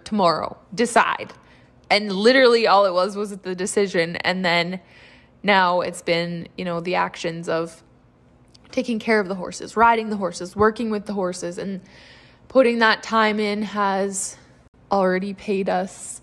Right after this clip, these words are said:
so much, not in monetary <laughs> value, but in happiness and love and excitement and learning. You know, we're planning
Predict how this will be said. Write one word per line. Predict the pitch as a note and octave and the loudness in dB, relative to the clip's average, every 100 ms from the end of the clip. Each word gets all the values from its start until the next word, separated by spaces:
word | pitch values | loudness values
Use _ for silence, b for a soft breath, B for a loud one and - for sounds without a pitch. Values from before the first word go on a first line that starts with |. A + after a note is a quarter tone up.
| - | -20
so | - - - G3 F#3+ F#3+ F#3+ F3+ - | -20 -6 0 2 2 0 -2 -4 -6
much, | F3+ G#3+ G3 - - - | 0 2 2 0 -6 -6
not | F#3+ G#3 G3+ F#3+ - | 0 4 4 2 0
in | F#3+ F#3+ G3 F#3 F#3+ | -2 0 -2 -6 2
monetary | F#3+ G3 G#3 - A3 B3+ A3+ | 2 2 -2 -2 2 4 4
<laughs> | |
value, | G#3+ A3+ A3 A3 G3 | 4 4 2 2 0
but | G#3+ G#3+ G3 | 2 2 2
in | G3 F#3 F#3 F#3+ B B B B B _ _ _ _ | 0 0 -6 -12 B B B B B _ _ _ _
happiness | - - F#3 G#3+ F3+ - F#3+ - - - | -16 -4 -4 -4 -10 -10 -12 -14 -18 -14
and | - F#3 F3+ F3+ F3 - | -6 -4 -2 -4 -8 -8
love | F3 G3 G3 F#3+ F#3 F#3 | -2 4 6 6 4 0
and | F#3 F3 | -4 -4
excitement | - - - G3+ E3+ F#3 F3+ F3 - - - | -6 -2 2 4 2 0 -2 -2 -10 -8 -4
and | G3 F#3+ F#3+ - B B B - | -2 0 -4 -8 B B B -2
learning. | G3+ A3+ A#3+ A#3 A3 G#3+ G3+ G3 F#3 - _ _ | 4 4 4 2 0 0 -2 -6 -8 -12 _ _
You | F#3 | -6
know, | G3 F#3+ | -2 0
we're | F#3 F#3 | 0 -2
planning | - A3 G#3+ G#3+ A3 G#3 G#3 G3+ | 0 2 4 2 -2 -4 -4 -8